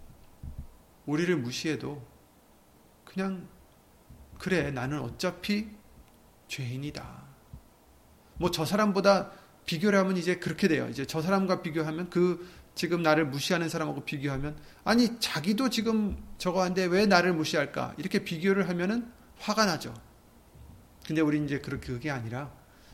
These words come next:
저 사람 생각하지 마시고 저 사람은 저 사람, 하나님 앞에, 예수님 앞에 저 사람의 이제 그게 또 문제고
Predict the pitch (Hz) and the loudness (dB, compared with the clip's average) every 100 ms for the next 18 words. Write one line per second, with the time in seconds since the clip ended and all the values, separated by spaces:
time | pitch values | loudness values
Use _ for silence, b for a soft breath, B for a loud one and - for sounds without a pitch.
0 | B - 151 240 214 214 202 196 208 156 | B -4 0 2 2 0 0 -2 0 -2
1 | 131 - 180 - - 156 202 233 214 220 | -4 -6 -6 -6 -6 -2 0 0 0 -2
2 | 156 160 202 196 196 B B - 269 254 | -2 0 2 2 -2 B B 2 4 4
3 | 247 214 214 160 165 175 214 202 185 - | 4 2 2 2 2 2 0 0 0 -2
4 | - 190 202 190 190 180 - 135 160 160 | -2 -2 2 2 2 -2 -4 -4 -4 -4
5 | 147 160 156 151 156 135 143 156 147 190 | -2 -2 -2 -4 -4 -2 -2 -2 -2 -4